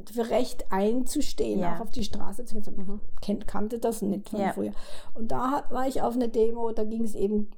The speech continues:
Speaker 1: um, um, äh, Monsanto und die Pestizidsachen.
Speaker 2: Ja. Mhm.
Speaker 1: Und eben, dass die Bienen sterben und, ähm,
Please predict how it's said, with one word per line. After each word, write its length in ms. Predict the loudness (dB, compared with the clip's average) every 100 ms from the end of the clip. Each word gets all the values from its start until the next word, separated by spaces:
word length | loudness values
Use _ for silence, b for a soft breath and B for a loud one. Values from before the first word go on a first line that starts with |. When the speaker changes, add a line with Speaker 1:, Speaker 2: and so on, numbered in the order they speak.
| -16 -20 -10 -8 -8 -12 -14 -6
Speaker 1:
um, 280 | -2 0
um, 380 | 0 -2 -2 -2
äh, 400 | -2 -4 -6 -10 -14 -4
Monsanto 640 | -2 -2 -2 -4 -4 -2
und 400 | 2 2 0 -2
die 140 | -6 -6
Pestizidsachen. 1120 | -4 -4 -4 -8 -2 -2 0 0 0 -2 -6 -10 -4
Speaker 2:
Ja. 60 |
Mhm. 260 | -2 0 -2 -6 -20 -20 -20 -20 -8 0
Speaker 1:
Und 160 | 2
eben, 200 | 2 0 -6
dass 160 | -8
die 140 | -4 -2
Bienen 280 | 0 0 -2
sterben 380 | -2 -2 0
und, 180 | -4 -6
ähm, 120 | -8